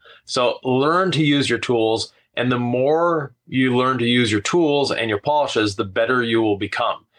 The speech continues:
as opposed to relying on, "Oh, this one isn't working. Let me try this one. This one isn't working. Let me try this one."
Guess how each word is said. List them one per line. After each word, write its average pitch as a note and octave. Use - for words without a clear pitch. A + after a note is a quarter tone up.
as A2+
opposed C3
to B2+
relying A#2
on, G#2+
"Oh, B2+
this C#3+
one D3
isn't B2+
working. C3
Let B2+
me C3+
try B2+
this A#2
one. F2
This C#3
one D3+
isn't C3
working. B2+
Let A#2+
me B2
try A#2+
this A#2
one." -